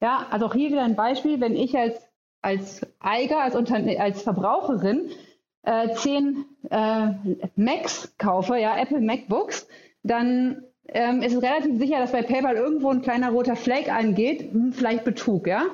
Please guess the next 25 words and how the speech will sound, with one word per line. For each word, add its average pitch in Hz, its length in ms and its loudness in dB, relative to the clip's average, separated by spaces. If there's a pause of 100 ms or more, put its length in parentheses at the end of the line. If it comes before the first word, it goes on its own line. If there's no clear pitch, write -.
(220)
Als 240 160 0
Unternehmen 277 460 2
hingegen 254 340 2
kann 277 180 0
das 330 180 0
eine 240 140 0
ganz 285 300 0
normale, 247 640 2 (280)
äh, 220 180 0
unternehmerische 240 640 2
Tätigkeit 254 500 -2
sein, 214 220 0
für 262 80 -2
seine 214 220 2
neuen 226 260 2
Mitarbeiter 214 480 0
MacBooks 208 500 0
zu 156 100 0
bestellen, 151 440 0
ja. 247 220 0
Also, 247 220 0 (220)
dass 220 180 -2
das 240 160 -2
Unterne-, 240 460 0
dass, 226 180 -2